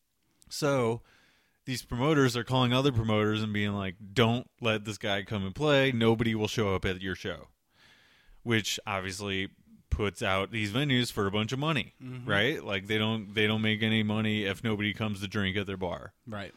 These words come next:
Speaker 1: Uh, so what, it starts coming out what exactly happened, and it's, it's pretty insane, is that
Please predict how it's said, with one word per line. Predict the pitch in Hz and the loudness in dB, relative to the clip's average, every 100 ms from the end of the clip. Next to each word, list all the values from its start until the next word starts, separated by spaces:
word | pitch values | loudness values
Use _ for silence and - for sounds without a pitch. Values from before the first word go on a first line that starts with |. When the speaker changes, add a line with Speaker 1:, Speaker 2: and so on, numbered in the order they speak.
| - - - - _ _ _ _ _ _ _ _ _ _ - | -20 -20 -20 -20 _ _ _ _ _ _ _ _ _ _ -16
Speaker 1:
Uh, | 113 113 113 - | -12 -10 -12 -14
so | - 165 160 123 135 143 | -2 4 6 6 4 -2
what, | 127 139 135 - | -4 -4 -4 -10
it | - 143 139 | -8 -8 -8
starts | - 160 151 147 | -4 0 2 0
coming | - 151 143 131 | -2 0 2 0
out | 151 139 | 0 -2
what | 120 127 | 0 0
exactly | 131 117 123 120 110 98 | 0 0 -2 -2 -6 -8
happened, | 90 123 120 98 90 95 _ _ _ _ _ | -4 -4 -4 -6 -8 -12 _ _ _ _ _
and | 117 117 | 0 0
it's, | 117 - - - _ _ - | 0 -4 -10 -16 _ _ -6
it's | 123 - 131 | -6 -6 -12
pretty | - 143 139 143 | -2 2 2 2
insane, | 110 117 110 98 98 - | -2 -2 0 0 -2 -6
is | 110 95 | -10 -4
that | 107 98 95 | 0 0 0